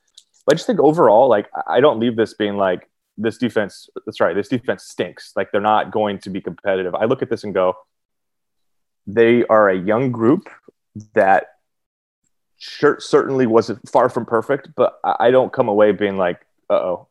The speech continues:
this is a huge problem." I look at this thinking, like, Oregon, again, has not been ever, it really hasn't had Washington State's number on defense in almost a decade. Um, Washington State bringing out a, a new offense that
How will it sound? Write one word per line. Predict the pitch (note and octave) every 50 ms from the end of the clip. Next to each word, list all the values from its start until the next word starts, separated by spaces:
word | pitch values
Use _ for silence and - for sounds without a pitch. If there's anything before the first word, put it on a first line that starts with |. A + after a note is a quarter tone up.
| _ -
this | G2+ G#2 -
is | G#2+ G2+
a | -
huge | - A2 G2+ F#2 - -
problem." | - F#2+ F#2+ F#2 F2 F2+ F2 -
I | G2+
look | G#2 G#2 -
at | A#2+ G#2+
this | G#2+ - -
thinking, | A2+ G#2+ - G#2+ G2+
like, | G2 F#2+ F#2 - -
Oregon, | A2 A2 G#2+ A2 G2
again, | F2+ F2 G#2 G2 F#2 F2+ - _ _ _ -
has | G2+ G2+ F2+
not | G2+ G#2+ A#2 A#2 G#2
been | A#2 G#2+
ever, | G#2 G2+ G2+ G2+ G2+ - G2+
it | G#2
really | A2 B2+ A#2
hasn't | A2+ A2+ G#2 G2
had | A2 A2
Washington | G2 G2+ G2+ G2+ - A2 G2
State's | - - G#2 F#2+ -
number | - G2+ G2 F#2+ G2
on | F#2 F2
defense | F#2+ G2 F2+ - G2 F#2+ - _ - _ _ _ _ _ _ _ _ _ _ _ _ _ _ _ _ -
in | G#2
almost | A2+ B2 A#2 -
a | - E2+
decade. | F2 G2+ - - F2+ D#2 E2 F#2+ - _ _ _ _ _ _ _ _ _ _ -
Um, | F#2+ F#2+ F2+ F2+ F2 F2 F2 - _ _ _ _ -
Washington | G2+ G2 G2+ - - A#2 G#2+
State | - - - - G#2 G#2 F#2+ - -
bringing | - A#2 A#2+ B2 A#2+ A#2 A2+ G#2+ G#2
out | G#2 G2+
a, | F#2 E2 - _ _ -
a | - G2+
new | G2+ A2 A#2 G2+
offense | F#2+ A#2+ A#2+ - G2 E2 F2+ - - - -
that | G2 F#2 E2+ -